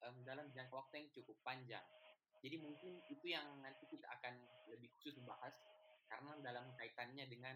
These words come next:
em, gerakan Black Lives Matter ini. Bahwa di Indonesia pun teman-teman kita, em, ras Melanesia yang ada, yang ada di Papua mengalami diskriminasi yang cukup parah dan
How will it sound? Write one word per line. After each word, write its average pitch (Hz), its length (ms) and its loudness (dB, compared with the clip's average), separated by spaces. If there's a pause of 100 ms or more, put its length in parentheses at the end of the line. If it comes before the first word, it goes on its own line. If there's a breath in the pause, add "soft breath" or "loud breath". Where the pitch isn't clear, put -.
(160)
em, 104 400 -4 (640)
gerakan 131 560 4
Black 123 260 -2
Lives 120 220 0
Matter 117 320 -2
ini. 110 240 -4 (560)
Bahwa 139 240 0
di 143 80 2
Indonesia 117 500 -4 (140)
pun 170 160 4 (480)
teman-teman 139 560 -2
kita, 139 400 0 (100)
em, 98 260 -4 (1200)
ras 135 240 -2
Melanesia 127 480 -2
yang 113 240 -6
ada, 147 240 4
yang 123 160 -2
ada 139 80 0
di 135 160 -6
Papua 135 400 -2 (640)
mengalami 135 720 -2 (120)
diskriminasi 123 680 -8
yang 131 160 -6
cukup - 320 -8
parah 156 320 2
dan 135 160 -2